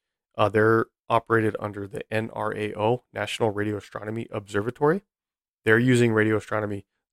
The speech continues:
those kind of frequencies in that little sliver there. Now moving up to that seven hundred forty-six megahertz that I mentioned, you're still in television channels there. Now you're getting out of television channels from that. So television operates in a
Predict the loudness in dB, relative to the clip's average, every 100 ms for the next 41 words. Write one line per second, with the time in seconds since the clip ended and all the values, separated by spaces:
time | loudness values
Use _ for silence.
0 | _ 2 2 -2 -8 -8 -14 -12 -14 -14
1 | -18 -20 -18 -8 -2 -2 -4 -8 -8 -8
2 | -12 -14 _ _ _ _ _ _ _ _
3 | _ _ _ _ _ 0 2 6 6 6
4 | 6 4 0 _ _ -16 0 0 2 2
5 | 2 2 0 0 -2 -2 -4 -4 -4 -4
6 | -6 -8 -8 -8 -8 -10 -12 -14 -18 0
7 | 2 2 2 2 2 0 -10 -10 -8 -4
8 | -6 -8 _ _ _ 2 4 6 6 4
9 | 4 2 0 0 -2 -2 -12 -10 -8 -6
10 | -8 -12 _ _ _ _ -4 -4 -6 -8
11 | -12 2 4 4 2 2 0 2 2 0
12 | -12 _ -6 -6 -8